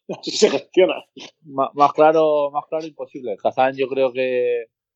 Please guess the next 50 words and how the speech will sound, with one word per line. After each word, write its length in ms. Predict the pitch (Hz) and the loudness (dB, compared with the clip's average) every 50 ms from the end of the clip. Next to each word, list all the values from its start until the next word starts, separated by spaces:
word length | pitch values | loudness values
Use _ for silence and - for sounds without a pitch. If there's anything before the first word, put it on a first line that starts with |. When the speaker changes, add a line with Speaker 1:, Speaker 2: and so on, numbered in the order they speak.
| _ _ _ _ _ _ | _ _ _ _ _ _
Speaker 2:
eran 440 | - 123 123 127 127 123 123 120 123 | -2 0 2 4 4 2 2 0 -2
los 120 | 120 117 113 | -4 -4 -2
viajes 300 | 123 123 120 - 131 120 | 0 -2 -2 -2 -6 -10
más 140 | 120 117 | -8 -2
largos 400 | 120 120 120 120 120 120 117 - - | 0 0 0 0 -2 -6 -6 -6 -4
que, 360 | 123 117 113 107 107 110 107 - | -2 -2 -2 -2 -4 -6 -8 -8
que 100 | 120 117 | -8 -6
me 60 | 113 | -6
he 40 | 107 | -4
podido 260 | - 120 117 117 113 | -2 0 0 0 0
imaginar 400 | 113 113 107 - - 117 110 107 | 0 -4 -4 -4 -4 -2 -2 -2
nunca, 340 | 113 120 120 - 135 139 143 | -4 -6 0 2 4 4 4
pues, 360 | - - 104 - - - - _ _ - - _ _ _ _ _ _ _ _ _ - | 2 -4 -10 -10 -10 -14 -20 _ _ -20 -20 _ _ _ _ _ _ _ _ _ -14
eh, 200 | - 55 52 58 | -10 -6 -4 -2
ahí 180 | 80 107 113 110 | 0 2 2 0
estaban 320 | 107 - 110 101 98 95 | 2 2 2 2 2 0
todos. 340 | 107 101 95 92 - - - | -4 -4 -4 -6 -8 -8 -6
E 60 | 104 | -6
incluso 320 | 104 104 117 131 120 127 | -4 -2 -2 -2 0 2
los 160 | 123 120 113 113 | 4 4 4 4
de 60 | 107 | 4
la 100 | 107 107 | 4 4
misma 260 | 120 123 123 123 120 | 4 2 2 2 4
liga, 300 | 123 123 120 120 117 113 | 4 4 4 6 6 6
ya 80 | 113 113 | 4 2
he 40 | 113 | 0
dicho 200 | 117 107 - 117 | -2 -4 -4 -4
alguna 220 | 107 110 110 110 | -4 -2 -4 -4
vez 100 | 110 - - | -6 -6 -8
que 100 | 113 - | -12 -14
se 140 | _ 113 | _ -6
tardaban, 440 | 101 110 101 107 110 110 110 110 110 | -4 -2 0 2 2 2 2 0 -2
se 80 | - 110 | -4 -2
podía 160 | 110 110 107 | -2 0 0
tardar 260 | 110 107 110 110 107 113 | 0 2 2 2 2 2
ocho, 240 | 113 113 - - 110 | 0 -2 -4 -8 -16
nueve, 200 | 113 113 110 110 101 | -12 -8 -6 -6 -6
diez 120 | 110 107 - | -8 -6 -2
horas, 360 | 113 113 113 110 107 - _ _ _ _ _ _ _ _ _ - | 0 2 4 2 2 0 _ _ _ _ _ _ _ _ _ -4
eh, 280 | - 110 107 107 104 | 0 2 4 4 4
de 120 | 107 107 104 | 4 2 2
viaje, 380 | 110 113 120 117 - 139 135 | 2 2 2 2 2 -2 -4
pues 220 | 127 - 110 104 - | -2 -2 -4 -4 -4
claro, 300 | 104 95 101 98 92 92 | -6 -4 0 0 0 0
ir 120 | 95 98 101 | 2 2 2
a 60 | 101 | 2
Andorra, 720 | 98 101 104 107 107 110 110 107 107 107 104 101 101 98 98 | 2 2 2 2 4 4 4 4 4 2 2 0 0 -2 -4
eso 160 | - 107 98 _ | -6 -10 -14 _
fue, 540 | - 101 104 107 107 104 101 98 92 90 _ _ _ _ _ _ _ _ _ _ _ _ _ _ | -8 -6 -6 -6 -6 -6 -8 -8 -10 -12 _ _ _ _ _ _ _ _ _ _ _ _ _ _
fue, 260 | - 117 117 113 | 0 0 0 0